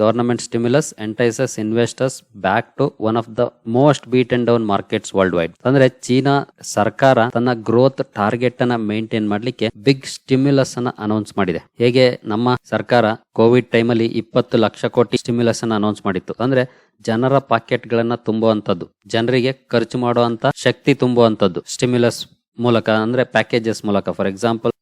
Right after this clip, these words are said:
ಈಸಿಯಾಗಿ ಲೋನ್ಸ್ ಅನ್ನ ಪ್ರೊವೈಡ್ ಮಾಡೋ ಮೂಲಕ, ಅಥವಾ ಫ್ರೀ ರೇಷನ್ ಕೊಡೋ ಮೂಲಕ, ಅದರ ಜೊತೆ ಫ್ರೀ ಕ್ಯಾಶ್ ಕೊಡೋ ಮೂಲಕ, ಈ ರೀತಿ ವೇರಿಯಸ್ ಸ್ಟಿಮ್ಯುಲಸ್. ನಾನು just ಉದಾಹರಣೆ ಹೇಳ್ತಾ ಇದ್ದೀನಿ, ಚೀನಾ ಡೈರೆಕ್ಟ್ ಕ್ಯಾಶ್ ಕೊಡ್ತಾ ಇಲ್ಲ, but ಜನರ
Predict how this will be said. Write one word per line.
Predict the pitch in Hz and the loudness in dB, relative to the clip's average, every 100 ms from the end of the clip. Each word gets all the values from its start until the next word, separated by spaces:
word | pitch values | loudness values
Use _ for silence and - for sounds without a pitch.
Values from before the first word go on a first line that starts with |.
| - 135 | 0 2
ಈಸಿಯಾಗಿ | 127 131 123 131 - 113 | 4 4 4 2 0 0
ಲೋನ್ಸ್ | 120 131 123 | 2 2 0
ಅನ್ನ | 123 123 | -2 -2
ಪ್ರೊವೈಡ್ | 113 113 110 | 0 0 0
ಮಾಡೋ | 110 110 107 | 0 0 0
ಮೂಲಕ, | 104 117 - | -2 -4 -4
ಅಥವಾ | 123 127 123 - _ - | -2 2 2 -2 _ 0
ಫ್ರೀ | 127 131 117 _ _ 104 | 2 4 2 _ _ -2
ರೇಷನ್ | 117 - 123 120 | 0 0 -2 2
ಕೊಡೋ | 120 120 | 2 4
ಮೂಲಕ, | 117 117 123 123 _ _ - | 2 0 -2 -6 _ _ -6
ಅದರ | 123 127 | 0 2
ಜೊತೆ | 117 131 117 | 2 2 0
ಫ್ರೀ | 127 127 - | 0 -2 0
ಕ್ಯಾಶ್ | 110 120 - | -2 -2 -6
ಕೊಡೋ | - 123 120 | -2 -2 0
ಮೂಲಕ, | 117 117 120 160 | -2 0 -2 0
ಈ | 160 | 0
ರೀತಿ | 160 123 | 2 2
ವೇರಿಯಸ್ | 135 147 147 - - _ - | 2 2 2 -2 -8 _ -12
ಸ್ಟಿಮ್ಯುಲಸ್. | - 135 131 123 - - | -2 0 4 2 0 -4
ನಾನು | 139 135 | -2 2
just | 131 - 113 | 0 0 0
ಉದಾಹರಣೆ | 131 135 131 | 2 2 2
ಹೇಳ್ತಾ | 120 113 | 2 0
ಇದ್ದೀನಿ, | 95 87 - | -2 -4 -4
ಚೀನಾ | 127 131 | -2 0
ಡೈರೆಕ್ಟ್ | 120 120 - | 0 -2 -2
ಕ್ಯಾಶ್ | 110 - | -4 -2
ಕೊಡ್ತಾ | 117 - 113 | -4 -2 -2
ಇಲ್ಲ, | 110 82 - 117 | -2 -4 -4 -2
but | 123 - 90 | -2 -4 -8
ಜನರ | 113 127 147 | -4 0 0